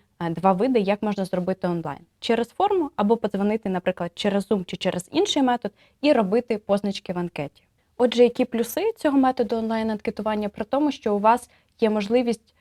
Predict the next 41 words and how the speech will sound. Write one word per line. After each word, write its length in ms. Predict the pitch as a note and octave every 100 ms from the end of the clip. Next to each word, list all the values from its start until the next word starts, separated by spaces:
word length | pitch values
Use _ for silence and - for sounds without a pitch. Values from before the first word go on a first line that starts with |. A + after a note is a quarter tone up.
| _ _
поширити 720 | A3 - A#3+ A#3 A3 G#3 F#3
цю 140 | - G#3
анкету 380 | G3+ B3+ C4+
серед 300 | A#3+ G3+ F#3+
якомога 440 | G#3 G#3 A3+ A#3+ G#3
більше 360 | F#3 G#3+ -
людей, 360 | F3+ F3 - G4+
так, 260 | - C4 -
і 40 |
отримати 460 | G#3 A#3 B3 A3+ G#3+
відповіді 540 | G#3 - F3+ D#3+ E3+
серед 260 | - F#3 F3
якомога 400 | F#3+ G#3 A3+ A3+
більше 340 | F#3+ G3 - F#3
людей. 240 | E3+ D#3 - _ -
Вони 180 | B3+ D4
собі 360 | A#3+ G3+ A3
в 40 | A3
зручний 500 | F#3+ G3+ G3 A3 G#3
для 120 | F#3
себе 260 | F#3 F#3+ F3+
час 360 | - E4+ G4+ -
можуть 260 | A#3+ G#3
заповнити 520 | - - C#4+ F4 D#4 C#4+
цю 120 | B3
анкету, 380 | A#3 A3 G3 -
а 80 | A3+
ви 160 | E4+
отримати 480 | E4 - A3 G#3+ F#3+
відповідь. 420 | E3+ E3 - - - _ _ _ _
Але 300 | G#3+ A3 C4+
який 280 | A#3+ A#3 A#3+
недолік, 520 | A3 G#3 G#4 F4+ -
це 120 | -
те, 200 | A3 C4+
що 320 | C#4 - A3+ G#3+ _ _
людина 280 | A3 G#3+ D#4+
може 220 | B3+ A#3
неуважно 440 | A3 G#3 G#3+ C4 A#3+
заповнювати 640 | G3+ G#3 A3 A3 G#3 -
анкету, 720 | F#3+ F#3+ - F3 E3+ - E3